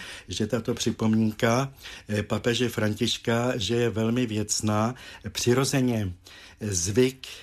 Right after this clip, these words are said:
je železnou košilí, takže například u nás se zatím tedy nebude měnit, alespoň tedy v římskokatolické církvi v České republice, eh, to znění, možná třeba časem ano, to já nemohu předvídat,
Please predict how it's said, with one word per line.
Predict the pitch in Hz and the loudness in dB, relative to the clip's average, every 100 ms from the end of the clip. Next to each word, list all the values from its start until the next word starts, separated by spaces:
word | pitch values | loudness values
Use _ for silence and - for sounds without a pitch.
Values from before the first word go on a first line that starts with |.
| - - | -18 -6
je | 110 104 | -2 0
železnou | 110 113 110 117 117 | 0 0 0 0 -2
košilí, | 113 101 - 113 110 95 87 | 0 -2 -2 -2 -2 -4 -4
takže | 110 98 117 110 | -4 -2 0 0
například | 107 - 123 - 113 - | 0 -4 -4 -2 -2 -2
u | 120 | -2
nás | 104 107 113 | 0 0 0
se | 123 | -2
zatím | 104 107 123 113 | -2 -2 0 0
tedy | 117 113 110 | 0 0 0
nebude | 107 107 110 113 113 - - - | 0 0 2 0 -2 -12 -10 -2
měnit, | 107 110 117 117 | 2 2 2 0
alespoň | 110 110 - 110 | -2 -2 -2 -2
tedy | 110 110 113 | -2 0 0
v | 98 | 0
římskokatolické | 98 104 - 107 107 113 113 - 117 107 | -2 -2 -2 -2 -2 0 0 0 0 0
církvi | - 104 95 117 | 0 -2 -2 -2
v | 113 | -2
České | 107 - - 113 | -2 -2 0 0
republice, | 104 101 95 101 - 117 - - - | 0 0 0 0 2 0 -2 -14 -8
eh, | 107 104 | -2 0
to | 104 107 | 2 2
znění, | 98 101 107 110 113 117 | 2 2 4 4 4 4
možná | 110 107 107 110 110 | 2 0 0 0 0
třeba | 110 - 113 110 | 0 -4 -2 -2
časem | - 107 - 117 113 | -2 -2 -2 -2 -2
ano, | 110 110 | -2 -2
to | 110 107 | 0 0
já | 107 | 2
nemohu | 104 107 110 107 101 - - - | 2 0 0 -2 -6 -12 -14 -4
předvídat, | - 117 117 117 113 120 131 | 0 0 0 0 2 2 0